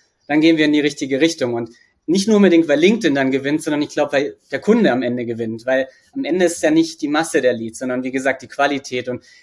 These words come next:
auch wenn das ermöglicht wird, muss trotzdem auch in Unternehmen dieses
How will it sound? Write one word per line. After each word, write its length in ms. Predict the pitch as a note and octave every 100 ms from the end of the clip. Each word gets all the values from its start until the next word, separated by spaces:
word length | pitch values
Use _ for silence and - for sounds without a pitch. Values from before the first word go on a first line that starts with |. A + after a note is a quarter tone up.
| _ _ A2+
auch 240 | D#3+ E3+
wenn 100 | F#3+
das 160 | E3+ E3
ermöglicht 480 | E3+ D#3 D#3+ C#3 -
wird, 240 | D3+ F3+
muss 220 | E3 D#3+
trotzdem 360 | - D#3+ E3 F3+
auch 120 | D#3
in 160 | - F#3
Unternehmen 560 | F3 E3+ D#3 D#3 D#3+
dieses 380 | D3 C#3 C#3 -